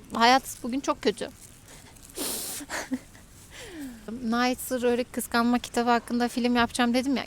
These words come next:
Kitabı hakkında fi-, ne dedim ya? Kitabı hakkında film yapacağım dedim. Değil mi? Bakın Allah söyledi. Allah ileride yönetmen olacağımı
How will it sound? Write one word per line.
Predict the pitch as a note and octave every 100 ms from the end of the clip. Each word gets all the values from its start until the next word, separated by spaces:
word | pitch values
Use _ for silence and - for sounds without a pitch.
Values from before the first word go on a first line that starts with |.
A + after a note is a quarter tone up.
| -
Kitabı | - C4 C4+
hakkında | B3+ D4 E4+
fi-, | F#4+ - B3
ne | B3 D4
dedim | A3+ G#3
ya? | G#3 G#3 - - - - - -
Kitabı | C4+ C4
hakkında | B3+ - C#4+
film | G4 C4+ C#4 C#4
yapacağım | A3 - G#3 G3+
dedim. | G#3 F#3+ F#3+ - B3
Değil | C4+
mi? | F#4+ - -
Bakın | A3+ A3 C4+ A4+ -
Allah | A#3 G#3+ G#3
söyledi. | - G#3 F#3+ -
Allah | G#3+ G3 A#3
ileride | A#3+ G#3+ G#3+ A3+
yönetmen | G#3+ G#3+ A#3
olacağımı | A3 G#3 G#3 G#3 B3